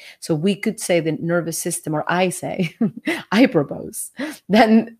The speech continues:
I am sure many other people has too, um, then the nervous system is really the electrical, energetic, or the spirit moving through. Is this electrical source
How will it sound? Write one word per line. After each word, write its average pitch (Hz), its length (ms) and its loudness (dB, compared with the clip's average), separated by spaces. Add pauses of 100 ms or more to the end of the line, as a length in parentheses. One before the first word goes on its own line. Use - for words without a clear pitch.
I 190 100 6
am 160 200 2
sure 156 240 -4
many 151 220 -4
other 147 120 -4
people 147 260 -10
has 147 300 -4
too, 185 300 0 (260)
um, 147 440 -2
then 165 480 0
the 160 100 -4
nervous 190 300 0
system 175 240 -4
is 156 140 -6
really 170 180 -2
the 156 80 -2
electrical, 156 840 -4 (300)
energetic, 151 680 0
or 147 100 -2
the 147 100 -6
spirit 170 520 -2
moving 151 340 -2
through. 143 380 -6 (840)
Is 156 200 -2
this 160 180 -4
electrical 170 760 0
source 147 840 -2